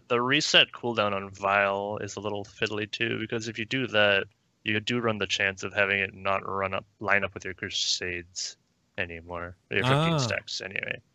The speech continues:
Speaker 1: So it's a little, you'd have to play with that a little to maybe optimize it, but generally you could, might wanna try to avoid that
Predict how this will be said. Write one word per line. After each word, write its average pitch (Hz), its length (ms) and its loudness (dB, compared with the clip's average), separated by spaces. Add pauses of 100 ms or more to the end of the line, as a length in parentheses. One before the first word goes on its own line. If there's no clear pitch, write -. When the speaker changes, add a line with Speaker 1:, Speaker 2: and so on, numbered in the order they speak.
(220)
Speaker 1:
So - 160 -2
it's 107 120 -2
a 113 60 0
little, 117 500 2 (520)
you'd 113 120 2
have 131 120 4
to 104 120 0
play 92 260 -2
with 85 120 -6
that 87 120 -6
a 87 80 -8
little 90 280 -6
to 98 300 -6 (280)
maybe 101 160 0
optimize 127 480 0
it, 165 160 -2
but 92 160 -4 (580)
generally 95 440 0 (180)
you 110 100 -16
could, 107 180 -10 (120)
might 104 240 -2
wanna 110 160 0
try 113 180 0
to 113 80 0
avoid 113 240 0
that 120 200 2